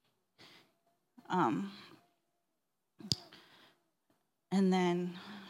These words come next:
my daughter was a twin. We lost her brother. So there's a lot of scars. There's a lot of evil. There's a lot of bad things that happen in life that really try to bring you down.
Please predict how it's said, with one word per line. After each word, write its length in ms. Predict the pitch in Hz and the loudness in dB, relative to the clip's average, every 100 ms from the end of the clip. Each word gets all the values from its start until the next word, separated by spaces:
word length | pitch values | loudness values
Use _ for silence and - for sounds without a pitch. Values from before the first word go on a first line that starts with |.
| - _ _ _ _ _ - | -20 _ _ _ _ _ -6
my 160 | 202 | -4
daughter 340 | 208 196 190 190 | 2 4 6 4
was 220 | 190 185 | 2 -2
a 40 | |
twin. 440 | 180 - 226 262 294 - - _ _ _ _ _ _ - - | -4 0 2 4 2 -2 -20 _ _ _ _ _ _ -18 -4
We 140 | 262 | 2
lost 380 | 247 233 226 - | 10 10 10 4
her 100 | 262 | 4
brother. 420 | 226 254 233 330 320 - - - _ - - - - | 8 8 8 4 2 -4 -20 -20 _ -20 -20 -20 -20
So 200 | - - | -12 -4
there's 180 | 262 302 | 0 2
a 60 | 349 | 10
lot 180 | 294 302 | 12 12
of 80 | |
scars. 540 | 302 - 226 202 180 - | 10 8 10 12 8 2
There's 220 | 302 311 | -2 2
a 40 | |
lot 220 | 302 269 269 | 10 10 10
of 120 | 240 | 4
evil. 360 | 240 247 247 | 2 4 6
There's 200 | 226 247 | 6 4
a 40 | 240 | 6
lot 180 | 254 262 | 8 8
of 100 | 240 | 8
bad 280 | 240 247 | 8 8
things 180 | 262 285 | 4 2
that 120 | - 262 | 4 4
happen 340 | 247 269 285 | 4 4 6
in 160 | 277 269 | 6 8
life 240 | 254 240 | 6 4
that 160 | 262 247 | 0 0
really 220 | 269 294 | 0 0
try 240 | - 311 | 0 2
to 80 | 302 | 4
bring 180 | 277 285 | 6 8
you 140 | 294 | 8
down. 340 | 262 240 - | 8 4 2